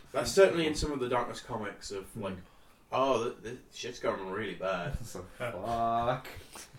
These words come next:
Speaker 1: But yeah, the, if, uh, the Darkness comics are, the, like, some of them aren't great, but
Speaker 2: <laughs>
Speaker 1: the original, like, Mark Silvestri, Garth Ennis run is pretty good, and then I really like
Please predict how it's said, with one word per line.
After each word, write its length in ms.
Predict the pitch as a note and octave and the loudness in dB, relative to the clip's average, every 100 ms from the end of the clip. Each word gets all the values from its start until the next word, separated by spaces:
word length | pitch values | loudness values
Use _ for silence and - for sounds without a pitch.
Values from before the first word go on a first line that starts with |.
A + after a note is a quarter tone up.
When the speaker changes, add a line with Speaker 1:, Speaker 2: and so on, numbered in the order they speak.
| - - - - - - - - - - - D3 - - - | -16 -16 -18 -20 -16 -16 -14 -20 -20 -20 -18 -18 -18 -20 0
Speaker 1:
But 180 | B2+ C3+ D3+ | 2 2 6
yeah, 160 | E3 | 8
the, 180 | - - | 8 0
if, 220 | B2+ - B2 | -6 -6 -4
uh, 300 | B2 A2+ G#2 - - - - - | -2 -2 -4 -8 -20 -20 -20 -18
the 60 | C3 | 2
Darkness 300 | C#3+ C#3+ - | 4 4 -2
comics 440 | - A#2+ A#2 - A2 | -2 -2 -4 -8 -4
are, 440 | A2 G#2+ G#2 G#2 - - | 0 0 -2 -6 -10 -12
the, 120 | G2+ - - | -12 -12 -14
like, 120 | G2+ - | -14 -14
some 180 | - D#3 | -8 -6
of 80 | C#3 | -4
them 140 | G#2 F#2+ | -6 -6
aren't 240 | F#2 - | -8 -8
great, 240 | - - - - - | -8 -8 -8 -14 -14
but 180 | B2+ G#2+ G2 - - | -4 -4 -4 -8 -14
Speaker 2:
<laughs> 300 | - - - | -20 -16 -2
Speaker 1:
the 120 | D3 | 4
original, 460 | D#3 F#3 G3 F3+ D3+ | 10 10 10 8 8
like, 160 | C#3+ - - - - | 6 2 -6 -14 -8
Mark 180 | A#2+ A2+ | -6 -6
Silvestri, 520 | A#2 A2 G#2+ - G2+ | 0 0 0 -6 -4
Garth 240 | G#2+ G2 | -4 -2
Ennis 260 | G2 F#2+ - | -6 -8 -8
run 160 | F#2+ F2+ | -8 -8
is 100 | - | -8
pretty 240 | F#2 F2+ | -8 -6
good, 220 | F#2 F2+ F2+ - - - - | -6 -8 -10 -18 -20 -20 -18
and 100 | F#2+ | -10
then 220 | F#2+ F#2 F#2 | -8 -8 -6
I 100 | G#2 | -2
really 200 | G#2+ G#2+ | -2 -2
like 220 | G2+ G2 | -4 -6